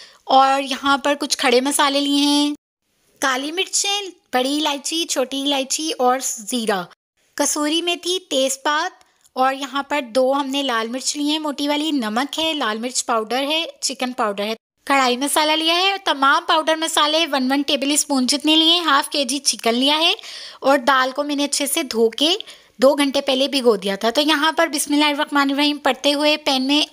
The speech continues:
ऑयल ऐड करा था मैंने फ़ोर टेबल स्पून जितना और प्याज को हम लोग लाइट गोल्डन कलर आने तक फ्राई कर लेंगे और इसमें ऐड कर देंगे वन टेबल स्पून जितना सफ़ेद ज़ीरा।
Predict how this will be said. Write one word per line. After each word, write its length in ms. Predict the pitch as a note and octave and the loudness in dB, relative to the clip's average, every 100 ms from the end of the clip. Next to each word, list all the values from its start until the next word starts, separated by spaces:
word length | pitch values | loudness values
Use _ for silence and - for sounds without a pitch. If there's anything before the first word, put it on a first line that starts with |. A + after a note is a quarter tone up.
| - | 0
ऑयल 240 | B3 C4 | 2 4
ऐड 160 | C#4+ C#4+ | 2 0
करा 200 | D4+ D4+ | 0 2
था 120 | E4 | 2
मैंने 280 | D#4+ E4 G4+ - - - | 0 0 -2 -4 -14 -14
फ़ोर 280 | - D4 C4 | 0 4 6
टेबल 360 | C#4 D4+ D#4 F4 | 4 -2 0 -2
स्पून 320 | - F4+ E4+ | 0 -2 0
जितना 280 | E4+ - F4+ | -2 0 2
और 160 | F#4 D#4+ | 4 2
प्याज 360 | D#4+ C4+ B3+ B3+ | 2 2 2 0
को 140 | D#4 | -4
हम 180 | D4 C4 | -2 2
लोग 300 | C#4 F4 - - - - | 2 2 -2 -20 -20 -4
लाइट 400 | A#3 C4 C#4 D4+ | 2 4 2 0
गोल्डन 340 | C4 C4+ C4+ D4 | 0 2 0 0
कलर 260 | C#4 B3+ | 2 2
आने 200 | B3+ A#3+ | 2 0
तक 180 | B3 D#4+ | -2 -4
फ्राई 280 | - C#4+ A#3 | 0 2 2
कर 140 | A3 B3+ | 0 -2
लेंगे 280 | C#4 E4 F4 | 0 2 4
और 140 | D#4+ | 4
इसमें 260 | C#4+ C4 C#4 | 0 0 0
ऐड 320 | C#4 B3+ C4+ | 2 0 0
कर 140 | - C4 | 0 0
देंगे 300 | B3+ C#4 C#4 | 2 2 4
वन 200 | B3 B3+ | 2 2
टेबल 320 | C#4 B3 B3+ | 0 0 -2
स्पून 340 | B3+ C4 A#3+ A3 | -2 -2 -2 0
जितना 340 | A#3+ A#3+ C#4+ | -2 2 2
सफ़ेद 440 | - - B3 A3 | 2 0 0 0
ज़ीरा। 340 | F#3+ G#3 G3 | -2 -2 -2